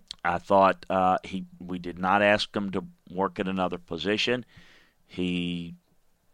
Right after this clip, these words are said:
wants to play quarterback. I think that he deserves that opportunity,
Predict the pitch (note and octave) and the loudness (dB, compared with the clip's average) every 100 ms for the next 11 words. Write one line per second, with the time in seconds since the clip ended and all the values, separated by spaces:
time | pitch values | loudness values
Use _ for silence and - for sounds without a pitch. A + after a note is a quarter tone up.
0 | _ _ _ _ G2 F#2 G2 - - - | _ _ _ _ -14 -2 0 0 -6 -2
1 | A2+ G2 G2 A2 G#2+ A2+ - - E2 - | -2 -2 2 2 4 2 0 -8 -8 -4
2 | G2+ F2+ - - F#2 F2+ - - _ _ | -6 -6 -16 -6 -2 -2 -4 -18 _ _
3 | _ _ _ G#2+ G2 G2 G2 G#2+ F#2 G2+ | _ _ _ -6 -4 -2 0 0 2 2
4 | G2 G2 F#2+ F2 G#2 G#2 G#2+ A#2+ | 4 4 2 -6 -4 -2 -2 -4